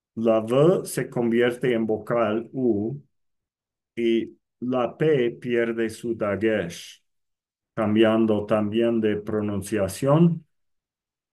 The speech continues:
eh, formando el sonido de f. Y también, eh,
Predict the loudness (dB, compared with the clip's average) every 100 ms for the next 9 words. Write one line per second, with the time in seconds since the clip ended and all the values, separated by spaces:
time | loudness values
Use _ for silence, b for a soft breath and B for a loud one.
0 | _ _ _ -10 -6 -4 -2 -2 -4 -6
1 | -4 0 0 0 0 0 2 0 -2 -4
2 | -2 -2 -2 -2 -2 -4 -4 -4 -4 -10
3 | -12 -14 _ _ _ _ _ _ _ _
4 | _ _ _ _ _ _ _ _ _ _
5 | _ _ _ _ _ -20 _ _ _ _
6 | _ _ _ _ 2 2 4 4 6 4
7 | 6 6 6 4 0 -8 _ _ _ _
8 | _